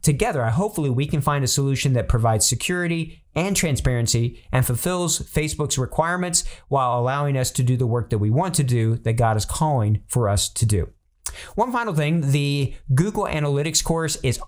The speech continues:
almost complete. It's gonna be coming out here at the end of the month. I hope that it will be a blessing to you. There is a tremendous amount of information in this course. If you have not signed up to be notified when it releases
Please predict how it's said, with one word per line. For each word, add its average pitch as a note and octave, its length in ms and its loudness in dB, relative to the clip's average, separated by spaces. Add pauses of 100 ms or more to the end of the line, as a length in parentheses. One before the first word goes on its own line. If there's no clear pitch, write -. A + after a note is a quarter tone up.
(120)
almost F3+ 440 0
complete. B2 440 2
It's - 140 -2
gonna F#3+ 240 -2
be D#3 80 0
coming D3+ 280 0
out C#3 140 -2
here C#3 140 0
at A#2+ 100 -2
the - 180 -6
end D3+ 160 0
of C3 120 0
the C3 60 2
month. B2 280 2 (240)
I D3+ 280 0
hope E3 400 -2
that - 280 -2 (100)
it D3+ 100 -2
will D3+ 120 0
be C3 120 0
a A2+ 60 -2
blessing C3 580 0
to - 140 0
you. A#2+ 300 2
There C3 220 0
is C#3 100 -2
a D3 80 0
tremendous D3 1040 0 (320)
amount C3 360 2
of A#2+ 100 2
information A#2 720 2
in B2 200 2
this A2+ 180 2
course. A#2+ 400 0 (320)
If G3+ 280 -2
you G#3 140 0
have E3 180 0
not D#3 260 -2
signed C#3+ 320 0
up B2+ 320 -2 (220)
to D3 100 4
be C3+ 140 2
notified C3+ 600 0
when F3 380 2
it C3+ 320 -2
releases F3+ 720 0